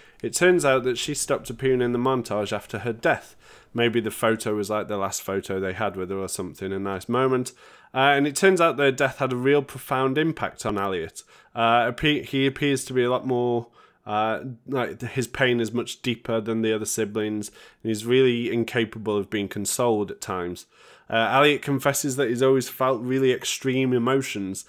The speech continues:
apart from with his kids, citing that, uh, you know, when E T visited, perhaps that was what happened. Uh, and they talk about the chance that the, uh, his relationship and his special bond with A T, E T may have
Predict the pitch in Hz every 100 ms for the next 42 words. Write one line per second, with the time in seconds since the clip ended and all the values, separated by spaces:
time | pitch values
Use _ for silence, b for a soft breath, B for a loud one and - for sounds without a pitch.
0 | B B 107 - 117 107 - 110 110 107
1 | - - 160 196 - 101 95 - 104 104
2 | 101 - b b b 101 101 101 98 -
3 | - 107 104 101 113 117 113 110 110 104
4 | 113 107 101 104 101 - 107 - - 104
5 | 90 98 101 - 113 - 110 107 - B
6 | B 107 113 110 113 113 110 123 110 110
7 | 95 101 - 101 110 - - 104 - 117
8 | 110 104 104 - _ b b b - 101
9 | 101 95 98 120 110 110 107 - 107 -
10 | 101 - 101 107 - 107 - 101 110 107
11 | 107 101 101 101 - 104 - 110 - 110
12 | 107 104 104 -